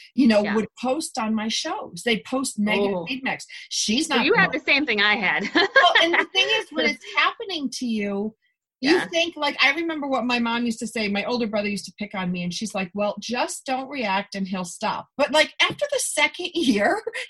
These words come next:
Speaker 1: you're like
Speaker 2: Ten years later. Yeah. No, I
Speaker 1: Right.
Speaker 2: totally get what
Speaker 1: "When
Speaker 2: you're
Speaker 1: is this
Speaker 2: saying.
Speaker 1: gonna stop?" And that's, I think, when I
Speaker 2: Mm-hmm.
Speaker 1: had the epiphany that this has nothing to do with me.
Speaker 2: It had nothing
Speaker 1: Because
Speaker 2: to do.
Speaker 1: I'm
Speaker 2: That's
Speaker 1: not
Speaker 2: exactly what I
Speaker 1: reacting. Like,
Speaker 2: believe.
Speaker 1: I'm not fueling anything.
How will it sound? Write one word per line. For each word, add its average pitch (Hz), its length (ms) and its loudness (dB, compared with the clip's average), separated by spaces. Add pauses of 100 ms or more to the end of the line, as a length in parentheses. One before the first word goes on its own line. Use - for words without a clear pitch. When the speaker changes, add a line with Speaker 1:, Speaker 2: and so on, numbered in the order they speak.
Speaker 1:
you're 494 260 8
like 349 240 4 (640)
Speaker 2:
Ten 277 220 2
years 262 220 2
later. 220 440 2
Yeah. 202 220 2 (140)
No, 208 160 4
I 370 60 6
Speaker 1:
Right. - 100 2
Speaker 2:
totally 247 380 -8
get 208 200 2
what - 80 -6
Speaker 1:
"When 453 80 -2
Speaker 2:
you're 466 120 -2
Speaker 1:
is 440 40 -8
this 180 200 0
Speaker 2:
saying. 147 140 -16
Speaker 1:
gonna 320 120 -6
stop?" 339 440 0
And 277 140 2
that's, 339 240 4
I 403 140 -8
think, 311 240 -6
when 269 160 -4
I 269 80 -2
Speaker 2:
Mm-hmm. 247 100 -6
Speaker 1:
had 240 160 -4
the 247 120 -2
epiphany 277 580 -4
that 214 300 0 (360)
this 269 160 -2
has 349 160 -6
nothing 285 320 -4
to 269 80 -6
do 226 200 -2
with 277 180 -6
me. 151 280 -6 (460)
Speaker 2:
It 233 100 -6
had 208 100 -2
nothing 220 280 2
Speaker 1:
Because 294 160 2
Speaker 2:
to - 40 -10
do. 254 80 -2
Speaker 1:
I'm 339 220 4
Speaker 2:
That's 370 240 2
Speaker 1:
not - 20 -12
Speaker 2:
exactly 196 440 2
what 175 100 -4
I 165 100 -6
Speaker 1:
reacting. - 100 -12
Like, 214 120 -2
Speaker 2:
believe. 135 100 -12
Speaker 1:
I'm 302 240 0
not 320 300 -4
fueling 320 440 -4
anything. 196 320 -4